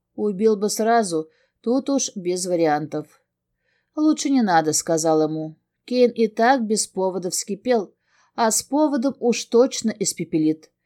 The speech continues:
«Давай мы с тобой разок сыграем, а затем я спать пойду».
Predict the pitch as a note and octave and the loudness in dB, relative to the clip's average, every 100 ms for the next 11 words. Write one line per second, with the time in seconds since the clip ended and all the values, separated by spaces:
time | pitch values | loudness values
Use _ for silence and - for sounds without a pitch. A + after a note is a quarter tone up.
0 | _ _ _ _ - C#4 D4+ C#4+ C4+ - | _ _ _ _ 0 2 4 2 0 0
1 | B3 B3+ A3+ G3+ A#3 A3+ - F3+ G#3+ D4 | 4 4 4 4 2 0 -4 -2 0 2
2 | C#4+ B3 B3+ A#3+ B3+ D#4+ C#4 E3+ D#3 - | 0 0 0 0 -2 0 0 0 -2 -4
3 | E3 D#3 E3+ D#3+ D#3+ D#3+ | -6 -4 -2 -2 -2 -8